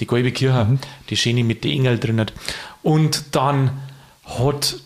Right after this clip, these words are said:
Speaker 1: der Ludwig gesagt, ab sofort alle Unis werden geschlossen, weil sie allen voran auch die Studenten aufgeführt haben. Alle Unis werden geschlossen und die Studenten müssen innerhalb von drei Tagen, äh, die Stadt verlassen.
Speaker 2: Studenten?
Speaker 1: Genau,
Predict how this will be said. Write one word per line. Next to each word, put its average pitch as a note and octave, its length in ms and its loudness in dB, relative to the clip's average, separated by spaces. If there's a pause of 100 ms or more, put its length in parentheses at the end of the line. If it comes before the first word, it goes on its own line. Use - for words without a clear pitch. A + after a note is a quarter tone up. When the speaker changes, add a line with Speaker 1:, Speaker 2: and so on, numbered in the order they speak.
(100)
Speaker 1:
der A#2+ 80 2
Ludwig C#3 560 0
gesagt, - 560 -6 (720)
ab - 200 -8
sofort B2 640 -2 (200)
alle A#2+ 220 0
Unis B2 320 0
werden G#2+ 140 0
geschlossen, C3 600 -2
weil A2 140 0
sie A2 260 0 (100)
allen A2+ 220 0
voran G#2+ 280 0
auch G#2+ 60 -2
die - 100 -8
Studenten C3 520 0
aufgeführt C#3 420 -2
haben. C#3+ 140 0 (420)
Alle C3 460 2
Unis C#3+ 300 2
werden A2+ 140 2
geschlossen D#3 540 0 (320)
und C3 280 2
die - 40 0
Studenten B2 380 0
müssen B2+ 220 2
innerhalb B2 260 2
von G#2+ 140 0
drei G#2+ 240 0
Tagen, A2 440 -2
äh, A2+ 200 0
die G#2+ 100 -4
Stadt - 260 -4
verlassen. - 460 -6 (460)
Speaker 2:
Studenten? A#2 600 0 (340)
Speaker 1:
Genau, A2+ 460 0